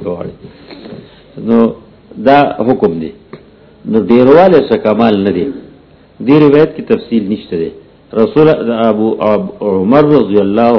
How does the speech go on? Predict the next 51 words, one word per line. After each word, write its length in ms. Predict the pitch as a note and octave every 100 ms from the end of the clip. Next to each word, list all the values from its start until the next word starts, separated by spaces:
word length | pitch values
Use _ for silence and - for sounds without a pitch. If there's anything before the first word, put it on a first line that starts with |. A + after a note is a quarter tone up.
| F2+
عنه 160 | F#2+ E2+ F2
وی، 180 | G2+ C#3+ D#3 - - _ -
که 80 | A2
د 80 | G#2+ G#2
دې 100 | C#3 A#2+
نه 60 | F#2+ -
زیات 260 | C3 C#3+ - -
چا 120 | A#2
وکړو، 360 | A2 G#2 G2+ F2 - - G#2+
نو 60 | G2+
زه 120 | G#2
به 60 | F#2+
بیت 240 | E2 F2 -
المال 240 | E2+ D#2+ -
کې 60 | D#2
اچوم. 260 | D#2 - - _ _ - - _ _ _ _ _
ما 140 | A2+ A#2+
نه 100 | A#2+
خاوند 260 | C3 D#3+ D#3
خاص 160 | D3+ E3+ C3+
یې 60 | A2
ورکړی 280 | - F#2+ F#2
دی، 60 | E2 - -
اخذ 300 | A2 - C#3
یې 60 | A2+
له 60 | G2+ F#2+
ځان 140 | G#2
ورکوم، 340 | F2+ D#2+ D#2+ F#2 E2
بیت 140 | E2+ -
المال 220 | E2+ D#2 -
کې 60 |
اچوم، 280 | - - E2+
عام 180 | F#2+ G2 -
حق 120 | - -
ته 180 | D2+ D2+
راولم. 340 | D2+ D2+ D2+ _ _ _ _ _
نو 60 | F#2+
چې 140 | F#2 A2
کله 200 | B2+ B2
بیان 280 | G#2 A#2+ D3+
کوو 220 | C#3+ C#3+
دې 100 | C#3 C#3
خبرې، 300 | C3 C3 A#2 A#2+
دا 60 |
خو 160 | G#2 G#2+
یو 160 | A2 G#2
ځل 100 | A#2 B2+
نه 40 |
کېده 260 | D3+ G#2 F2
کنه، 180 | F2 D#2+ - - _ -
حکم 200 | B2